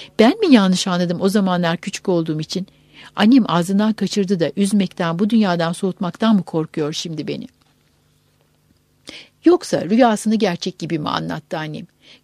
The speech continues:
Kabuslarıyla gerçekleri mi karıştırıyor? Ayırt edemiyor mu bazen olanı biteni rüyasında gördüklerinden? Hadi kelebek baskını yapalım.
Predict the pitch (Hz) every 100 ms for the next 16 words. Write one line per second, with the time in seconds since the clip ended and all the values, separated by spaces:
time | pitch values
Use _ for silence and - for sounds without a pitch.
0 | - 196 196 208 - 269 262 180 165 175
1 | 196 - 190 208 - 170 165 - 160 151
2 | 147 170 _ _ _ _ _ _ _ _
3 | _ _ _ - - - - - 277 370
4 | 240 294 403 349 208 190 208 208 202 -
5 | 202 214 240 220 - 196 190 190 185 -
6 | 202 196 185 180 175 - 180 170 170 190
7 | 277 - _ _ _ - - _ - 415
8 | - 269 254 254 - 185 - 170 160 165
9 | 175 143